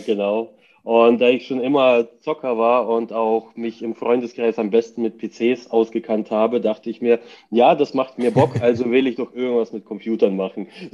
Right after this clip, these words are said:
Speaker 1: So weit war ich schon mal. <laughs> Und dann gab's bei mir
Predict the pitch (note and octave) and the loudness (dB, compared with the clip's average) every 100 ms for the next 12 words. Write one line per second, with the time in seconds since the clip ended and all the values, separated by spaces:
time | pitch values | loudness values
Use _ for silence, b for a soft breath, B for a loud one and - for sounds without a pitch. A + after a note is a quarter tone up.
0 | C#3+ E3+ D3 B2+ A2 B2+ A#2 A#2 - A#2 | 6 6 6 4 4 2 2 0 -4 -4
1 | A2 A2 - - A3 G3 F3+ _ _ _ | -2 -4 -6 -6 -6 -6 -14 _ _ _
2 | _ _ _ - - B2 C#3 C3+ C3+ C3+ | _ _ _ -20 -4 2 4 4 0 -4
3 | - C3 D3+ E3 E3+ - C#3+ D3 F3 F3 | -12 -8 -6 -4 -8 -8 -4 2 4 2
4 | - | -2